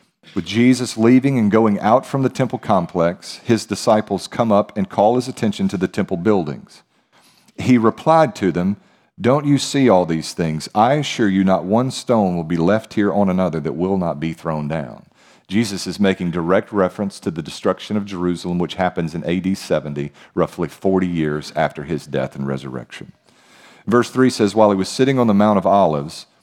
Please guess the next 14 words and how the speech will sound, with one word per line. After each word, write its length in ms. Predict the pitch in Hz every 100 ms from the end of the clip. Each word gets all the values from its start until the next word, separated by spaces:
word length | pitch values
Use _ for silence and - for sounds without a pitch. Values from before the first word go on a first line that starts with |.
| _ -
the 80 |
disciples 640 | 87 87 117 117 113 95 -
approached 540 | 90 - 117 107 -
him 180 | - 82
privately 560 | - 113 117 107 78 85
and 140 | 85
said, 280 | - 90 78
'Tell 220 | - 131
us, 240 | 143 139 -
when 340 | 107 120 120
will 220 | 95 87
these 380 | 85 107 120 -
things 340 | 110 110 107
happen, 480 | - 76 - 73 69